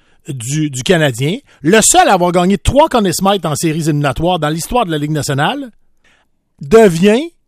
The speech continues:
l'entraîneur-chef des Sénateurs. Pas des Sables de Buffalo, pas du Wild du Minnesota,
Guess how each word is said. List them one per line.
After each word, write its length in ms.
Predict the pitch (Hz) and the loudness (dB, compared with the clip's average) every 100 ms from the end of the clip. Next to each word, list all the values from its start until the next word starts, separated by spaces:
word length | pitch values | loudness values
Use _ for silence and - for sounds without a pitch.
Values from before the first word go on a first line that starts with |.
| _ _ - | _ _ -6
l'entraîneur-chef 840 | 175 202 196 196 185 - 277 233 | -2 -2 -2 0 0 0 -2 -4
des 180 | 143 147 | -6 -8
Sénateurs. 1040 | - - 285 254 208 202 277 247 117 - _ _ _ - | -6 0 0 2 0 2 2 2 -4 -16 _ _ _ 0
Pas 340 | 392 403 320 _ _ | 4 4 2 _ _
des 140 | 139 165 | -4 2
Sables 260 | 202 190 | 4 4
de 60 | 165 | 4
Buffalo, 420 | 151 143 320 302 - _ | 2 2 0 0 -6 _
pas 160 | - 415 | -4 -4
du 120 | 170 | -4
Wild 280 | 170 185 208 | 0 2 4
du 120 | 147 | 2
Minnesota, 560 | 160 156 160 147 330 339 | 2 2 2 0 -2 -4